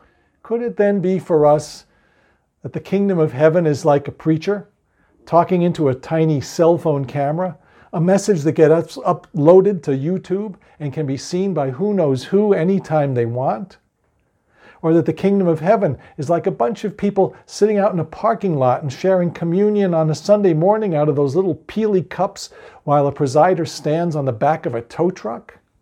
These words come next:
Or that the kingdom of heaven is like people wearing face masks not because it will help them avoid infection as much as it will help stop them from inadvertently spreading a virus that they don't even realize they have to others?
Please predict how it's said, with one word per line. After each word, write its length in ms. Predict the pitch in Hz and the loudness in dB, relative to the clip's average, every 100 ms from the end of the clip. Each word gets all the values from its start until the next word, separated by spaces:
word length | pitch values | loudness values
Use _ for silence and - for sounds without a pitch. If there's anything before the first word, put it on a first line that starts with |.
| _ _ _ _ _ _ - - - | _ _ _ _ _ _ -20 -10 0
Or 100 | 175 | 2
that 120 | 180 | 2
the 80 | 180 | 0
kingdom 400 | - 220 226 202 | -4 -2 0 0
of 120 | 190 | 0
heaven 400 | 202 214 156 123 - - | 2 2 2 -4 -10 -8
is 140 | 160 | -2
like 240 | 175 160 - | 0 0 -2
people 260 | 202 196 | 0 4
wearing 320 | 175 185 175 160 | 4 4 2 -2
face 460 | - 185 190 185 | 0 2 2 0
masks 440 | 180 170 165 - 165 | -2 0 0 -4 -2
not 240 | 156 165 | 0 0
because 320 | 180 170 151 | -2 0 0
it 80 | 170 | 0
will 140 | 151 | -2
help 380 | 139 147 135 127 | -2 -2 -2 0
them 260 | 147 156 160 | 4 4 4
avoid 340 | 131 147 147 | 2 2 2
infection 680 | 143 127 - 143 - 170 135 - - - | 0 -4 -4 -4 -4 -6 -6 -10 -20 -6
as 160 | 147 | -4
much 240 | 139 143 143 | 0 0 0
as 140 | 131 | -4
it 80 | 175 | -4
will 120 | 143 | -4
help 180 | 135 131 | -4 -6
stop 360 | - - 135 131 | -6 -4 -2 -2
them 360 | 123 147 156 | 2 4 4
from 260 | 156 131 131 | 0 -4 -6
inadvertently 840 | - 147 127 110 135 185 156 131 127 | -4 -4 -4 -2 0 0 -2 -4 -4
spreading 540 | - - 143 147 135 | -6 -4 -2 -2 -4
a 40 | |
virus 460 | 113 131 139 139 135 - - _ | -2 0 0 0 -4 -12 -20 _
that 100 | 143 | -6
they 120 | 143 | -2
don't 180 | 127 143 | 0 2
even 220 | 139 123 | 0 -2
realize 400 | 131 143 139 135 | 0 2 2 0
they 140 | 131 120 | -2 -4
have 440 | 117 135 147 147 - _ _ | -4 -2 -2 -4 -14 _ _
to 200 | - 110 | -8 -4
others? 520 | 120 175 185 - _ | -4 -6 -12 -18 _